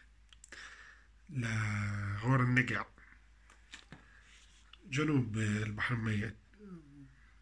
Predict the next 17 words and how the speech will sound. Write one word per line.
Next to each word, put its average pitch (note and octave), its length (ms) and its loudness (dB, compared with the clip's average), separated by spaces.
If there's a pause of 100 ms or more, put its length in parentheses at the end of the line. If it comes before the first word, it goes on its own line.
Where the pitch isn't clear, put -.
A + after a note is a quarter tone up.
(800)
في C#3 100 4
لواء C3+ 240 6
الأغوار B2+ 340 4
الجنوبية. A#2 800 -2 (1700)
آه، A#2+ 680 4 (560)
في F3 360 6
موقع C3+ 800 4
هناك B2+ 680 4 (100)
اسمه B2+ 380 4
طواحين A#2 460 0
السكر. - 520 -2 (1500)
طواحين A#2+ 560 0
السكر، - 480 -8
شو - 200 -4
في D3+ 200 4
هذا B2+ 160 6
الموقع؟ A2+ 400 -4